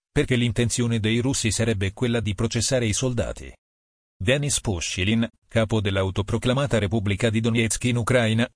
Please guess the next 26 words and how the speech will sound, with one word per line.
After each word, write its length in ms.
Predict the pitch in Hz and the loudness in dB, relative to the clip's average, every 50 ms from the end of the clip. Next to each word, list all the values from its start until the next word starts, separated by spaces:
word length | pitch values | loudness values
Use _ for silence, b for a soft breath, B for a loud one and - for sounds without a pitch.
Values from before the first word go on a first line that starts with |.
| _ _ | _ _
citato 400 | - - - - 127 120 - 110 | -4 -2 0 0 0 0 0 0
dai 180 | 104 92 87 87 | 0 0 0 0
media 340 | 87 95 101 104 110 107 104 | 0 0 0 2 0 0 0
locali 380 | 110 104 - 120 117 117 113 | 0 0 0 2 2 2 2
ha 80 | 110 113 | 2 2
affermato 560 | 107 - - 127 123 120 107 101 - 117 110 | 0 0 0 0 2 2 0 2 0 0 0
che 140 | - 117 104 | 0 0 0
sarà 260 | - 110 104 107 104 | 0 2 2 2 2
un 160 | 101 107 104 | 2 0 0
tribunale 500 | - 120 117 110 123 135 147 147 135 123 | 0 2 2 2 2 2 2 2 2 2
a 60 | 104 | 2
decidere 460 | 101 110 110 - 139 131 117 117 110 107 | 2 0 0 0 0 0 0 0 2 2
il 100 | 107 101 | 2 2
destino 440 | 107 104 - - 131 131 127 120 | 0 0 0 -2 -2 -2 -2 0
dei 200 | 107 110 107 107 | 0 0 0 0
combattenti 580 | 104 - 123 123 120 123 - - 147 147 - 131 | 0 0 0 2 2 2 2 2 0 0 0 -2
ucraini 460 | 123 113 - 113 113 120 120 113 107 | -4 -2 0 0 0 2 2 0 0
che 140 | 101 117 104 | 0 0 -2
si 120 | - 113 | 0 0
sono 300 | 107 - 127 127 120 120 | 0 2 2 2 2 2
arresi 360 | 120 117 123 120 104 101 104 - | 0 2 0 0 0 0 -2 0
presso 280 | - 110 107 - 127 | 0 0 0 0 0
l'acciaieria 640 | 120 117 - - 120 117 117 117 113 120 123 120 120 | 0 0 0 0 0 2 2 2 2 2 0 0 0
Azovstal 600 | 113 - 131 131 - - - - - 107 107 104 | 0 0 0 0 0 -2 -4 -2 0 0 0 0
a 60 | 101 | 0
Mariupol. 580 | 104 107 107 110 104 85 - 67 67 65 62 | 0 0 0 0 -2 -2 -4 -6 -6 -6 -8